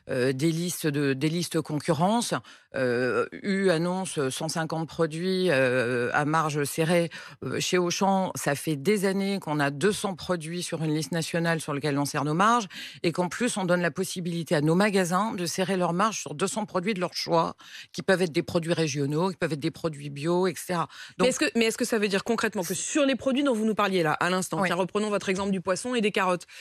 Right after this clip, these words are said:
Speaker 2: euh, sur ces produits-là, vous avez supprimé votre marge ou vous l'avez juste baissée ? Ou est-ce que vous avez du coup supprimé la marge sur le taco, mais vous l'avez augmentée sur le cabinet ?
Speaker 1: Alors,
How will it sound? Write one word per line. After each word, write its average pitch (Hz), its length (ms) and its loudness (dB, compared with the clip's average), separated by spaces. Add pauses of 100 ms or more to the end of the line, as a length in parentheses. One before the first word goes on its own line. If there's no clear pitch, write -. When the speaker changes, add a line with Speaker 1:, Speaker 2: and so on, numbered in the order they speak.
(300)
Speaker 2:
euh, 185 200 6
sur - 240 0
ces - 180 0
produits-là, 220 600 2 (400)
vous 175 260 4
avez 185 340 2
supprimé - 600 0
votre 285 180 0
marge 302 360 0
ou 208 60 2
vous 185 120 0
l'avez 175 200 2
juste 185 220 -4
baissée ? 240 600 0
Ou 208 100 2
est-ce 185 120 -2
que - 80 -2
vous 190 220 -2
avez 185 180 0
du 185 120 -4
coup - 140 -6
supprimé 240 380 0
la 220 100 2
marge 208 280 2
sur 185 140 -2
le 175 120 2
taco, 262 400 0
mais 262 120 4
vous 185 120 -2
l'avez 180 160 0
augmentée 185 260 -2
sur 220 120 -4
le 180 60 0
cabinet ? 175 260 0
Speaker 1:
Alors, 190 280 2